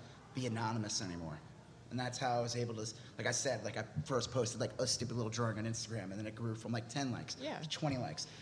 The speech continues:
Speaker 1: fifty likes, a hundred likes. And then one day, so I was selling, I was making money off my art and making a decent living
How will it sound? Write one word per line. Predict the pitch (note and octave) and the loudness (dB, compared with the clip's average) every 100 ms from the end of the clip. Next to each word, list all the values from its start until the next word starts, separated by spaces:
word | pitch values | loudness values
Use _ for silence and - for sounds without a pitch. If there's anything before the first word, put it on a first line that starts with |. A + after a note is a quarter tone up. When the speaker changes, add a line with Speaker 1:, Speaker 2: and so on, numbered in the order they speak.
| - | -8
Speaker 1:
fifty | - D#3+ C3+ | 2 2 4
likes, | G#2+ F#2 - | 0 0 -4
a | B2+ | -2
hundred | C#3 A#2+ | 0 2
likes. | G2+ - - - - | 0 -2 -6 -12 -2
And | C3+ | 2
then | C#3 | 4
one | C#3+ E3 | 4 6
day, | D#3 C3+ C3 | 8 8 8
so | D3+ | 6
I | C#3 F3 | 8 10
was | G#3 | 10
selling, | - G3+ A#3 A#3+ | 8 6 6 6
I | E3 | 4
was | D#3 | 6
making | F#3+ A#3+ A#3+ | 6 6 6
money | D#3 C#3+ | 6 6
off | C#3 | 4
my | A#2 | 4
art | C3+ C#3 | 4 4
and | B2+ | 2
making | B2+ A#2 | 0 0
a | |
decent | A2+ B2 A2+ A2 A#2+ | -2 -2 -2 0 6
living | C#3+ C3+ A2+ | 6 6 2